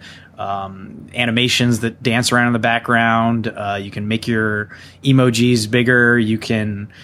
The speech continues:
um, make your text bubbles shake and drop and do all kinds of weird stuff.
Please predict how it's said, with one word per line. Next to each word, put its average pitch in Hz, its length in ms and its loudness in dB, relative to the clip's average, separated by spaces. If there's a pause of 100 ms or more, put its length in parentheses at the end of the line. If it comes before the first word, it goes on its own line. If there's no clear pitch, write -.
(320)
um, 104 400 -4
make 120 260 -2
your 110 400 2
text 131 360 -4
bubbles 120 500 0
shake 120 480 2
and 104 260 -4
drop 117 440 0
and 107 180 -2
do 117 100 2
all 110 120 2
kinds 110 340 -2
of 101 220 -10
weird 107 260 -2
stuff. - 460 -2